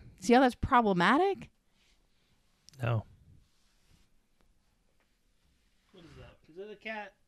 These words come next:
Speaker 2: I'm gonna kick it. Just kidding. I'm not gonna kick the cat.
Speaker 1: Good, 'cause it's a cord.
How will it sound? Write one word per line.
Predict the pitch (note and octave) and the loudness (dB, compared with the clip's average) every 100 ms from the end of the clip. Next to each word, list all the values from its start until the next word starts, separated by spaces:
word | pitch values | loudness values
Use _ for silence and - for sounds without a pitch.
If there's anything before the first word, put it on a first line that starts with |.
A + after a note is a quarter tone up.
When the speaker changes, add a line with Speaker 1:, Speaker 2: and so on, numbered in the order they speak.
| - | -14
Speaker 2:
I'm | |
gonna | C#3 | -12
kick | A#2 - C#3+ | -10 -8 -8
it. | - - _ - - - _ _ - | -12 -16 _ -20 -20 -20 _ _ -16
Just | B2+ | -16
kidding. | - A#2+ G2+ - _ _ _ _ _ _ _ _ - - - - - - - - - - - | -12 -14 -14 -20 _ _ _ _ _ _ _ _ -20 -20 -20 -20 -20 -20 -20 -20 -20 -20 -6
I'm | E3+ | 2
not | A3 G#3+ | 4 8
gonna | B3+ C4 | 8 8
kick | - G#3 G3 | 8 8 8
the | - | 6
cat. | - - C3+ B2+ C3 - - - | 2 4 4 6 2 -2 -16 -6
Speaker 1:
Good, | - D#4+ F3+ | 0 0 2
'cause | F3 | 0
it's | F3 | -2
a | - | 0
cord. | G3+ E3+ C#3 | 4 6 4